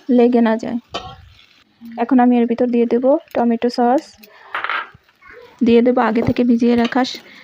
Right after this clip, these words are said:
কিছুটা কর্নফ্লাওয়ার। এখন আমি আরও কিছুক্ষণ সময় ধরে নাড়াচাড়া করব। নাড়াচাড়া করে একটু ভাজা ভাজা করে নেব।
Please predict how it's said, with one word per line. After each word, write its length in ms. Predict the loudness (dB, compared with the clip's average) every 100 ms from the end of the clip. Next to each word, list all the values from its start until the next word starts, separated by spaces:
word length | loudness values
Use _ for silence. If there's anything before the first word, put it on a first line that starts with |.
| -6
কিছুটা 300 | -4 -2 -2
কর্নফ্লাওয়ার। 680 | 0 0 2 2 2 2 -2 -4 _ _ -18 -16 -16 -18 -20 -20 _ _ _
এখন 240 | -2 2 2
আমি 140 | 4
আরও 240 | 2 -2 -2
কিছুক্ষণ 440 | -4 -4 -4 -2
সময় 280 | 0 2 2
ধরে 180 | 2 0 2
নাড়াচাড়া 480 | 0 0 -2 -4
করব। 300 | -2 0 0 0 -2 -4 -14 -18 -18 -20 -20 -20 _ _ _ -20 -20 -20 -14 -4
নাড়াচাড়া 440 | 0 0 0 -2
করে 180 | 0 0 -2
একটু 160 | -2
ভাজা 220 | -2 -2 -2
ভাজা 180 | -4
করে 280 | -4 -2 -2
নেব। 240 | -2 -2